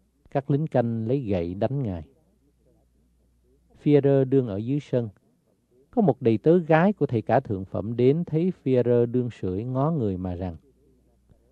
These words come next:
"Ngươi trước cũng ở với Giê-xu Nazareth." Nhưng người chối rằng, "Ta không biết, ta không hiểu ngươi nói chi." Đoạn người bước ra tiền đàn thì gà gáy.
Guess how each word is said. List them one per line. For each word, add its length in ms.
"Ngươi 280
trước 320
cũng 200
ở 240
với 120
Giê-xu 460
Nazareth." 560
Nhưng 200
người 200
chối 260
rằng, 260
"Ta 100
không 260
biết, 180
ta 80
không 180
hiểu 220
ngươi 180
nói 200
chi." 280
Đoạn 340
người 260
bước 260
ra 280
tiền 320
đàn 380
thì 280
gà 220
gáy. 320